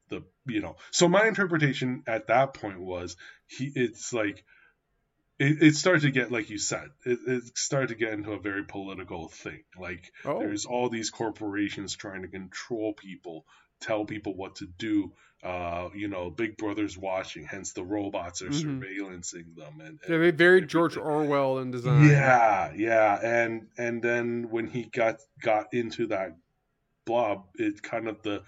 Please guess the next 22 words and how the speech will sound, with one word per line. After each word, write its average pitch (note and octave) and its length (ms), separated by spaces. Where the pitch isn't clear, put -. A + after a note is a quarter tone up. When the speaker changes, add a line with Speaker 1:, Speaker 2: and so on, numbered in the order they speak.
Speaker 1:
the A2 120
blob B2 680
symbolizes G#2 1120
him, F#2 240
again, F#2 420
my G2 160
interpretation F#2 880
is B2 340
Speaker 2:
Mm-hmm. - 360
Speaker 1:
it G#2+ 80
symbolizes A#2 800
the G2+ 80
people, - 560
and E2+ 100
he C3 580
Speaker 2:
Yeah, - 280
Speaker 1:
is - 120
Speaker 2:
okay. A#2 260
Speaker 1:
a, G#2 40
he's C#3+ 220
a A#2 80
kid, A#2+ 540